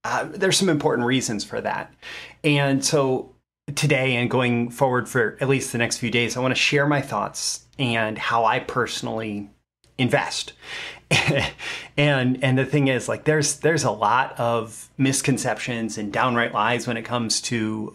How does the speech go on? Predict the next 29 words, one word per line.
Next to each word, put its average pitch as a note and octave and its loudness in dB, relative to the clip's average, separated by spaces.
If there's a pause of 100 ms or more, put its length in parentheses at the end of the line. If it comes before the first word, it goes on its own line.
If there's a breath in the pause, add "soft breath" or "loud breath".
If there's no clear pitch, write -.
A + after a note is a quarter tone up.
uh, A2 -2
wealth C3 0
accumulation, A#2+ 0
wealth A2 0
generation, G#2+ -4 (100)
all A3 2
of E3+ -2
that. E3 0 (1300 loud breath)
And D#3 2
so C#3 2 (140)
I G3 4
wanna A3+ 2
tell F3 2
you D3 4
the B2+ 0
truth, B2+ 0
whether A#2+ 4
it A#2+ 0
is A2 -2
sexy - -4 (180)
or A2 0
not. A2 -2
So F#3 4
who, A#3+ 2
who A#3+ 0
can E3+ 0
become C3 -2 (560)
a C3 4
millionaire? A2+ 0